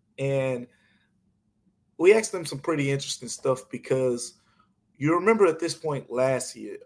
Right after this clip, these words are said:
uh, Jaren Jackson Junior was getting healthier. But, of course, his injury was a little bit different. It was a stress fracture injury, which I've said in the past, uh, a lot of those stress fracture injuries can be caused from overusage.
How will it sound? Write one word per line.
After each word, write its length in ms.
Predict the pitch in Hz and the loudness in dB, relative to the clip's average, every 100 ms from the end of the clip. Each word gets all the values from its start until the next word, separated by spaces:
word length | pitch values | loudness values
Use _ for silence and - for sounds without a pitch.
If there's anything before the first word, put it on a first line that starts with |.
| 120 | -10
uh, 220 | 120 117 - | -6 -6 -6
Jaren 360 | 147 180 196 | -4 -4 -2
Jackson 360 | 175 170 165 127 | 0 0 0 -6
Junior 460 | 131 147 127 110 104 _ _ _ _ | -6 -4 -4 -8 -14 _ _ _ _
was 380 | 120 143 156 139 | -8 -4 -4 -4
getting 340 | - 160 151 | 2 2 2
healthier. 640 | 120 127 135 - 110 104 - _ _ _ _ | -2 0 0 -2 -14 -18 -20 _ _ _ _
But, 220 | 143 147 | 6 6
of 140 | 131 - | 4 -2
course, 340 | 151 143 139 - | 0 0 -2 -2
his 240 | - 196 | 2 2
injury 260 | 175 147 147 | 0 -4 -2
was 160 | 135 | -4
a 40 | 131 | -2
little 160 | 131 | -2
bit 180 | 127 123 | 0 -2
different. 300 | 127 120 117 | -4 -12 -8
It 40 | 120 | -8
was 120 | 117 | -8
a 40 | |
stress 360 | 110 - 139 - | -6 -2 0 0
fracture 400 | 147 139 139 - | -2 -2 -4 -10
injury, 400 | 131 131 135 131 - - - | -8 -6 -6 -8 -12 -20 -2
which 200 | 123 123 - | -2 -2 -6
I've 200 | 117 117 | -6 0
said 200 | 139 127 | 2 2
in 80 | |
the 60 | 123 | 0
past, 440 | 123 131 135 127 - - - | -2 2 2 0 -6 -12 -4
uh, 60 | |
a 220 | 120 117 | -4 -2
lot 200 | 120 131 | 2 2
of 80 | 139 | 2
those 180 | 131 127 | 0 -4
stress 320 | - 135 131 - _ - | -4 -6 -6 -12 _ -6
fracture 360 | 139 143 - - | -2 0 -2 -10
injuries 400 | 123 120 120 117 | -10 -8 -8 -10
can 180 | - 127 | -8 -8
be 140 | 127 | -8
caused 500 | 123 - 147 143 131 | -6 0 2 2 -2
from 160 | - 120 - | -8 -12 -4
overusage. 880 | 131 127 117 110 160 - - - | -2 0 -2 -4 -6 -6 -8 -12